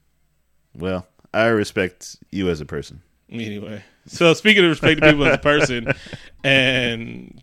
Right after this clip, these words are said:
Speaker 2: not throwing stones in glass houses, Kenyon Martin, uh, retired basketball, N B A basketball player. I was like, "Is he a Hall of Famer?"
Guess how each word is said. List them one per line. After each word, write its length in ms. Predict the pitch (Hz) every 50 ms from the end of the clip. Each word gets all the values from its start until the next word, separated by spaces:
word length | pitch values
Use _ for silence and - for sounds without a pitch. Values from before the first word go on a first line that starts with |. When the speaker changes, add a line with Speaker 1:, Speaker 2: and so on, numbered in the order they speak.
| _ -
Speaker 2:
not 340 | 139 139 143 143 147 - -
throwing 420 | 151 143 135 131 127 123 113 113
stones 440 | - - - 147 135 127 127 113 110
in 80 | 117
glass 280 | 107 120 120 120 123 -
houses, 600 | 147 143 135 127 - 127 123 110 113 107 - - _ - - - - - - _ _ _ _ _ -
Kenyon 320 | - - 214 220 214 190 160
Martin, 540 | 139 135 143 151 165 175 180 180 185 196 - _ _ _ _ _ _ _ _ _ _ _ _ _ -
uh, 580 | 135 131 127 127 123 123 120 120 117 120 117 -
retired 760 | - 123 120 - - 135 135 135 135 135 131 131 131 127 - - - - - - - - - - - - - - - - - - -
basketball, 520 | 135 123 127 123 - 147 143 123 131 95
N 140 | 131 143 143
B 100 | 143 135
A 40 | 127
basketball 420 | - 143 139 139 135 131 139 135
player. 180 | 127 143 143 143
I 40 | 165
was 100 | 180 175
like, 180 | 175 170 165 - -
"Is 80 | 165
he 100 | 180 262
a 60 | 370
Hall 140 | 320 392 392 359
of 100 | - -
Famer?" 300 | 415 440 370 392 370